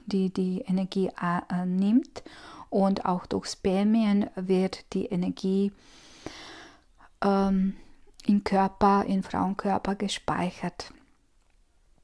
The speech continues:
Dann kommen wir eben zu diesen, äh, Schwangersein, Geburt, sollte ein schönes Erlebnis sein.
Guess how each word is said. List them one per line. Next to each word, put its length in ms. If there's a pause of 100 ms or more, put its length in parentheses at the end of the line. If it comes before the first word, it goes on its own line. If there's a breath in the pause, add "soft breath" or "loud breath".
(640 soft breath)
Dann 220
kommen 360
wir 520
eben 340
zu 160
diesen, 560
äh, 680
Schwangersein, 1120
Geburt, 640
sollte 340
ein 160
schönes 400
Erlebnis 720
sein. 340